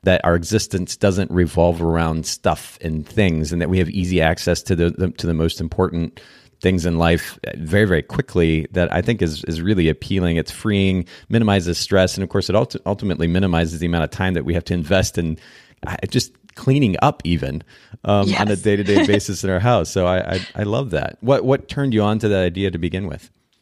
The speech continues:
Speaker 2: I always say I'm like a reverse hoarder. So every time that, you know, I see things that I can get rid of, it's like, "Yeah, yeah, like, let me do it, let me do it." So it's just kind of, it's become more popular. I feel like you hear more people talk about it. So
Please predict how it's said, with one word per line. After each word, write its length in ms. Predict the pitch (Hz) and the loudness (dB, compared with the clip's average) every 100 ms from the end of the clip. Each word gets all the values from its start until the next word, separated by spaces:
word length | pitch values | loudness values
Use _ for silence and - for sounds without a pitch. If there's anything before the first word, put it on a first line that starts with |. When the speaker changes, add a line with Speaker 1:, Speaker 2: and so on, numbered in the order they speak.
| _ - | _ -2
Speaker 2:
I 140 | 285 359 | 2 2
always 280 | 415 392 | 2 -2
say 400 | - 302 294 269 _ _ 247 | -2 -4 -4 -10 _ _ -8
I'm 140 | 294 | -4
like 200 | 359 392 | -4 -4
a 80 | 311 | -4
reverse 500 | 247 202 214 208 - | -4 -4 -4 -4 -6
hoarder. 520 | - 196 190 214 240 | -4 -2 -2 -4 -6
So 220 | - 220 | -2 0
every 300 | - 226 277 | 0 -2 -6
time 580 | - 247 233 226 226 233 | -6 0 0 0 -4 -2
that, 400 | 208 202 196 - | 2 4 2 0
you 120 | 233 | -6
know, 140 | 202 180 | -4 -2
I 180 | 180 202 | -2 -2
see 260 | - 240 240 | -6 -10 -4
things 280 | 226 208 208 | -4 -4 -4
that 100 | 196 | -4
I 100 | 190 | -4
can 140 | 202 | -6
get 220 | 190 - | -8 -8
rid 140 | 185 185 | -6 -4
of, 160 | 214 | -6
it's 180 | 196 - | -8 -8
like, 140 | 165 - | -8 -6
"Yeah, 260 | 302 277 208 | -2 0 0
yeah, 200 | 302 240 | 0 0
like, 160 | 214 | -2
let 80 | 277 | -4
me 60 | 285 | -2
do 120 | 277 | 0
it, 80 | 226 | 0
let 80 | 240 | -2
me 80 | 240 | -2
do 100 | 247 | -2
it." 140 | - | -2
So 100 | 240 | -6
it's 140 | 233 | -4
just 260 | - 285 - | -4 -6 -2
kind 180 | 285 311 | 0 0
of, 160 | 277 214 _ | -2 -6 _
it's 240 | - 233 240 | -6 -4 -4
become 320 | 294 311 392 | -2 -2 0
more 160 | 285 247 | 2 2
popular. 420 | 214 196 226 214 | 0 -2 0 0
I 100 | 214 | 0
feel 160 | - 214 | 0 -2
like 120 | 214 | -2
you 100 | 208 | -6
hear 120 | 233 226 | -8 -6
more 140 | 196 | -6
people 300 | - 196 185 | -8 -10 -10
talk 280 | - 170 175 | -4 -4 -4
about 300 | 196 214 233 | -4 -4 -4
it. 200 | 262 269 _ | -6 -8 _
So 560 | - 208 190 185 190 | -6 -2 0 -2 -4